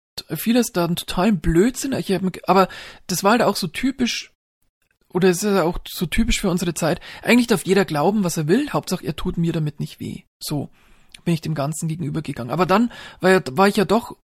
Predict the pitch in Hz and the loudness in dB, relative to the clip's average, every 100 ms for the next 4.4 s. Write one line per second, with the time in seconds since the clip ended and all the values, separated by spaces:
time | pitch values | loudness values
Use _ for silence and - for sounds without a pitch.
0 | _ 170 190 220 - - 175 185 180 - | _ 0 2 2 -2 -4 -2 0 0 0
1 | 214 247 247 233 113 - - - 185 196 | 4 4 4 -2 -2 -8 -12 0 2 4
2 | 208 - - 196 - 170 175 175 - 185 | 2 -2 -6 -6 -4 -4 -4 -6 -4 -4
3 | 180 160 180 - 175 160 185 - 185 175 | -2 0 0 -2 -6 -4 -4 -4 -2 -2
4 | 170 170 165 | -2 -2 -2